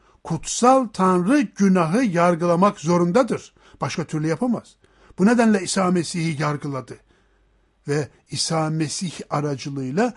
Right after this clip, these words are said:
bugün bizi bağışlıyor. Evet, bugün Tanrı bizleri İsa'nın bizim için öldüğüne iman ettiğimizde bağışlamaktadır. Sizler ve ben günahları nasıl bağışlayabiliriz?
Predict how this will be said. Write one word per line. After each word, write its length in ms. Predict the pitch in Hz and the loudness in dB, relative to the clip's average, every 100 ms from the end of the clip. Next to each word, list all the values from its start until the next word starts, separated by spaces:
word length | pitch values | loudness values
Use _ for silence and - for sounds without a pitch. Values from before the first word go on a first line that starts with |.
| _ - | _ -14
bugün 280 | 131 151 120 | -6 -6 -6
bizi 400 | 120 151 214 - _ _ - | -8 -4 -4 -4 _ _ -8
bağışlıyor. 540 | 120 117 - 127 104 _ _ _ _ _ | -8 -8 -12 -14 -18 _ _ _ _ _
Evet, 280 | 214 240 - _ _ 190 | 4 4 4 _ _ 0
bugün 280 | 190 269 | 2 2
Tanrı 340 | 208 180 180 160 | 2 0 2 0
bizleri 440 | 156 139 175 262 - _ - | -4 -2 0 0 -4 _ -12
İsa'nın 560 | 160 - 160 190 180 | -8 -4 0 2 2
bizim 260 | 151 143 254 | 0 2 2
için 260 | 202 208 208 | 2 -2 0
öldüğüne 500 | 170 160 165 180 170 | 0 2 2 0 -2
iman 240 | 151 180 262 | 0 2 4
ettiğimizde 720 | 208 - 160 135 110 233 208 _ _ _ - | 0 -2 -6 -6 2 2 0 _ _ _ -6
bağışlamaktadır. 920 | 139 139 - 127 113 - 110 - - _ _ | -4 -4 -6 -10 -12 -14 -16 -16 -20 _ _
Sizler 460 | - 165 147 170 160 | -10 -6 0 0 2
ve 120 | 170 | 4
ben 180 | 202 180 | 4 2
günahları 480 | 147 175 156 180 185 | 2 0 2 2 2
nasıl 320 | 269 285 233 | 2 2 4
bağışlayabiliriz? 880 | 202 170 - 156 135 117 104 - | 4 4 0 -4 -4 -10 -12 -18